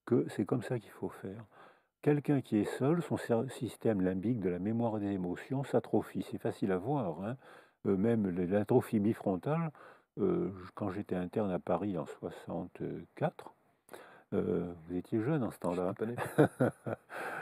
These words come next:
Speaker 2: Ouais.
Speaker 1: Euh, quand j'étais, euh, on nous apprenait à voir les atrophies cérébrales, bifrontales, la dilatation des ventricules, on le voyait au,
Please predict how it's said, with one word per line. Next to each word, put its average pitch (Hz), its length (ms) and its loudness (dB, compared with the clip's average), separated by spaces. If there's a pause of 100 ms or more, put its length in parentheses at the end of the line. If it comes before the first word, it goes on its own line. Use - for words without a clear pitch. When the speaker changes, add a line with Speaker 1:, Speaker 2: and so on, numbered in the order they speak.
(100)
Speaker 2:
Ouais. 127 220 2
Speaker 1:
Euh, 104 40 6
quand 127 160 4
j'étais, 127 300 2 (220)
euh, 131 280 4
on 117 160 6
nous 123 220 2
apprenait 135 460 2
à 131 80 4
voir 131 340 0
les 101 240 0
atrophies 117 420 -2
cérébrales, 87 600 0
bifrontales, 95 800 0
la 98 100 2
dilatation 92 720 0
des 95 80 -2
ventricules, 92 580 -4
on 101 100 0
le 82 60 -2
voyait 117 360 0
au, 107 120 0